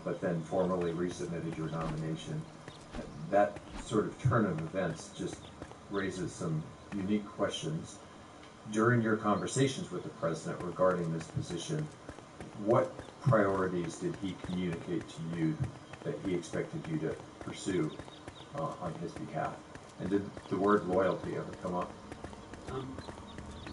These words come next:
Speaker 2: Senator, a couple, couple of points there. I wanna be real clear. Um, my loyalty is to the Constitution and the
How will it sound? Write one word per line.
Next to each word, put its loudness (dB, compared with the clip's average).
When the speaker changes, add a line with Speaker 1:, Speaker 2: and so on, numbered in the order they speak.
Speaker 2:
Senator, -2
a -6
couple, -6
couple -4
of -6
points -4
there. -6
I -6
wanna 0
be -4
real -4
clear. -6
Um, -6
my -2
loyalty -4
is -6
to -10
the -10
Constitution -6
and -6
the -4